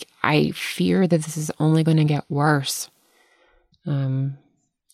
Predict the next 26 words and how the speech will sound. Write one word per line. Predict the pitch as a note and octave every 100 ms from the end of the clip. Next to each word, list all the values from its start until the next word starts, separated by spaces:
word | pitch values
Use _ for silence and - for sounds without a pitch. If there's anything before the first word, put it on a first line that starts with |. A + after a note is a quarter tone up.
| D#3+
especially | - - E3+ - F3 D#3+ D3+
if | D3+
they | - D3+
eliminate | D3+ D3+ D3+ C#3+ D3
the | C#3+
pre-existing | - D#3+ D3 D3 - D3
conditions | C#3+ C#3+ D3 D3+ D3 C#3+ C#3 - - - - _ _ -
component | E3 D3+ D#3+ D#3
of | D#3
these | D3+ D3
things. | C#3+ D3 C#3+ D3 _ _ _ _ _ _ -
Because | D#3 D3+ -
all | D#3 D#3+
of | D3+
us, | C#3+ - - - _
I | D3+
mean, | D3+
all | D3+ F3
of |
us | D3+ D3
<laughs> | - - -
have | F#3 D#3+
a |
pre-existing | - D3 E3+ D3 F3 E3 D3+
condition, | E3+ F3 E3 C#3+
basically. | D3 C#3 D3 -